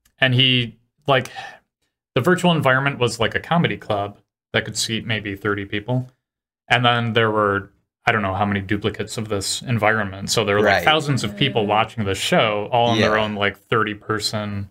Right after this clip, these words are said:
Speaker 2: Yeah.
Speaker 1: comedy club. Super cool. And he was, like, uh, Reggie was in, like, a full body V R suit. So, like, everything that he did on stage,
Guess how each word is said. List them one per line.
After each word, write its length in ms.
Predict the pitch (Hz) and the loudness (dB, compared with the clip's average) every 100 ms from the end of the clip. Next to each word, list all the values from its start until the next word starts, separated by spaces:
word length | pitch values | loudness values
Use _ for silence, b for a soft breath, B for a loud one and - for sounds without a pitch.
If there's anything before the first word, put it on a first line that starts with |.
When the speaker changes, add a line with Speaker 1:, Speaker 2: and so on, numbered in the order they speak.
| _ _ _ _ - | _ _ _ _ 0
Speaker 2:
Yeah. 420 | 135 123 90 98 | 4 4 2 -2
Speaker 1:
comedy 380 | - 170 139 113 | 0 2 2 0
club. 420 | - 98 95 95 - _ - | 0 -2 -2 -8 -20 _ -6
Super 300 | - 196 120 | 0 0 2
cool. 300 | 190 117 - b b b | 2 2 0 b b b
And 100 | 131 | 2
he 80 | 143 | 2
was, 180 | 131 131 | 2 2
like, 380 | 127 117 - _ _ _ _ _ - | 4 2 -2 _ _ _ _ _ -6
uh, 160 | 117 104 | -6 0
Reggie 480 | 131 123 107 104 | 0 2 0 -2
was 180 | 101 117 | -2 0
in, 60 | 113 | 2
like, 140 | 107 104 | 0 -2
a 60 | |
full 220 | - 127 | 0 0
body 320 | 117 113 107 107 | 4 2 2 -2
V 160 | 107 101 | 0 2
R 160 | 104 | 2
suit. 380 | 101 - 107 - | -2 -6 -10 -6
So, 120 | - | -2
like, 140 | 113 98 | 0 0
everything 240 | 131 147 | 0 0
that 140 | 131 113 | 0 0
he 80 | 127 | 0
did 160 | 120 | 2
on 140 | 117 98 | 0 -2
stage, 560 | - 165 110 101 - | 0 0 0 -2 -10